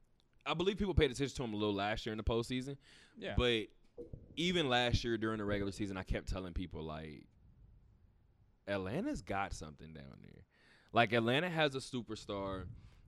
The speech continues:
Speaker 1: who, if they continue to win, he's a part of that new generation of, as you always say, the new generation that's gonna piss off the baseball purists.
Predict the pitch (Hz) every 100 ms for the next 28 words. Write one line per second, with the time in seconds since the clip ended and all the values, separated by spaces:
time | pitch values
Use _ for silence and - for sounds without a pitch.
0 | - 123 120 117 110 104 101 95 - -
1 | _ _ _ _ - - 165 - 185 185
2 | 196 185 185 190 190 170 113 101 127 -
3 | - _ _ _ _ _ - - 127 170
4 | 180 170 156 139 - - - - - -
5 | - - - - - - - - - -
6 | - _ _ _ - 147 113 151 139 131
7 | 127 113 123 123 113 120 107 113 113 -
8 | 110 107 107 101 98 98 - _ - _
9 | - - 123 131 131 127 113 104 104 104
10 | 117 104 101 113 110 131 117 117 117 110
11 | 110 98 113 95 120 107 107 98 95 98
12 | 101 92 87 85 95 78 69 -